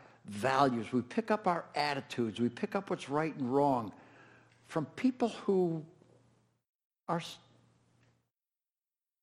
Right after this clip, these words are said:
ungodly. And so we begin. We says, "Yeah, it's kinda innocent. It's not too bad." And the next thing you know, we're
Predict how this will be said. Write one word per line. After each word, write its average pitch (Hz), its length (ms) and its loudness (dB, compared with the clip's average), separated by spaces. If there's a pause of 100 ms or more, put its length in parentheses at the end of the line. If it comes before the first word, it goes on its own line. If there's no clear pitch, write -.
(260)
ungodly. 220 640 0 (1700)
And 160 80 -4
so 233 180 4
we 226 100 6
begin. 185 840 2
We 135 160 -2
says, 175 320 -6
"Yeah, 262 160 -2
it's 262 140 -6
kinda 196 280 -6
innocent. 143 600 -4
It's - 80 -16
not 269 280 -2
too 202 120 -4
bad." 135 400 -6
And 180 100 -4
the 165 100 2
next 247 220 0
thing 214 160 -2
you 196 80 0
know, 208 220 4
we're 185 300 2